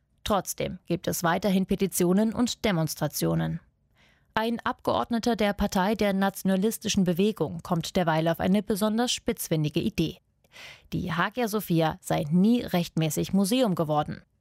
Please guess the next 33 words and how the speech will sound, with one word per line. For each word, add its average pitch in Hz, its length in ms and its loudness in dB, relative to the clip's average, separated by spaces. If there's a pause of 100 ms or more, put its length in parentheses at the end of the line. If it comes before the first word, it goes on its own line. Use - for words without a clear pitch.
(260)
Das 156 200 -2
entsprechende 165 600 -2
Dekret 185 520 -2 (260)
habe 233 380 -2
Atatürk 196 560 -2
nämlich 208 360 0
mit 202 200 2
dem 190 120 2
Namen 170 440 2
Atatürk 180 580 -2
unterzeichnet 165 680 -2 (320)
und 226 160 0
das 190 240 -2
zu - 100 -4
einer 156 280 0
Zeit, 175 360 0 (240)
als - 160 0
er 208 80 2
noch 220 220 0
gar 156 180 0
nicht 156 340 -8
Atatürk 165 520 -4
hieß. - 420 -2 (560)
Diesen 254 240 4
Beinamen 185 640 2
habe 214 180 2
er 214 220 2
erst - 320 -2
zwei 180 180 0
Tage 175 240 -2
später 190 480 0
offiziell 160 380 0
erhalten. 160 500 0